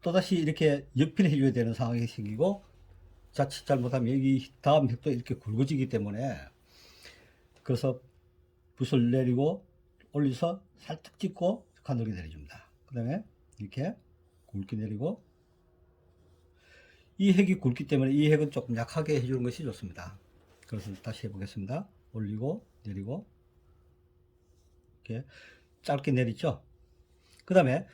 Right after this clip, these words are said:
여기서 이렇게, 이렇게 연결해줘도 되고요.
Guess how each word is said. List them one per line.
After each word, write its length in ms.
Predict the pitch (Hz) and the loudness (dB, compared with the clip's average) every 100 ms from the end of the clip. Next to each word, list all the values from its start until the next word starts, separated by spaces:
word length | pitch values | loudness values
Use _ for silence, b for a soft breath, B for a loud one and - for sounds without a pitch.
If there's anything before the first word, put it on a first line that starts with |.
| b - | b 2
여기서 520 | 190 175 190 202 - _ _ _ - | 4 6 4 4 0 _ _ _ -2
이렇게, 480 | 135 160 185 190 202 _ _ _ _ _ _ _ - | 0 0 0 0 -2 _ _ _ _ _ _ _ -4
이렇게 280 | 190 127 | -2 2
연결해줘도 500 | 151 165 139 135 123 | 4 6 6 4 0
되고요. 440 | 110 107 117 196 | -2 -2 0 -2